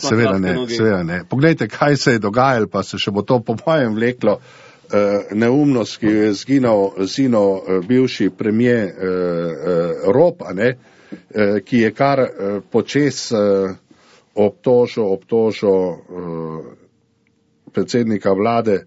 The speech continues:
Speaker 1: ki je bil še v poziciji sodelovanja z, eh, Hrvati glede Piranskega zaliva, ne.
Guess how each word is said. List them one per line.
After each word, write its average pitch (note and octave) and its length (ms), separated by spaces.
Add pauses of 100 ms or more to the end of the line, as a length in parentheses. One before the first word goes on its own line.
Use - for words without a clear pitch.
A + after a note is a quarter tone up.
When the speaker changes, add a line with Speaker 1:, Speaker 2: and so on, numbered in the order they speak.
(240)
Speaker 1:
ki - 80
je G2 60
bil A2 100
še A2 140
v G2 120
poziciji G#2+ 520
sodelovanja A2 920 (460)
z, G2 220
eh, E2+ 1500 (100)
Hrvati A#2 600
glede G2+ 440 (640)
Piranskega G#2+ 760
zaliva, B2+ 500
ne. A2 220